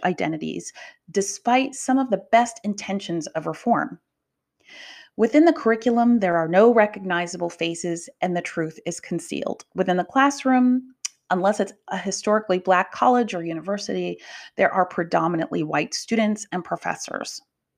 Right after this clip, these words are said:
Within the census of student life, there are both subtle and obtuse forms of racism that prevail campus culture. As a result, the very existence of a Black or brown person on campus is threatening to the institution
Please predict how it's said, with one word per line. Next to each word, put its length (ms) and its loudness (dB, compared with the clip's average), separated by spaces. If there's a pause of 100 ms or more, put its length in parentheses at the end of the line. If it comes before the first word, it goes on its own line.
(420)
Within 240 6
the 100 8
census 800 0
of 100 4
student 440 0
life, 420 -10 (240)
there 260 4
are 120 6
both 360 2
subtle 520 2
and 240 6
obtuse 420 -2
forms 400 -6
of 200 -10
racism 560 2
that 120 -2
prevail 800 -2 (180)
campus 380 -8
culture. 520 -10 (920)
As 200 2
a 40 -4
result, 500 0 (500)
the 140 4
very 480 0 (100)
existence 840 -4
of 140 2
a 80 0
Black 360 -4 (140)
or 100 -4
brown 340 -6
person 380 -4
on 140 -6
campus 440 -6
is 160 -8
threatening 500 -2
to 120 -16
the 120 -4
institution 840 -10